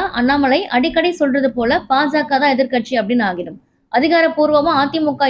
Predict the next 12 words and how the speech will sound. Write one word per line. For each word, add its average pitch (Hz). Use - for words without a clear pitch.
இருந்தாலும் 277
களத்துல 277
நாங்க 294
தான் 269
அப்படின்னு 214
அண்ணாமலை 262
இன்னும் 285
இறங்கி 294
அதிமுக 269
விமர்சிப்பார். 185
அதுக்காகவே 349
அவர் 339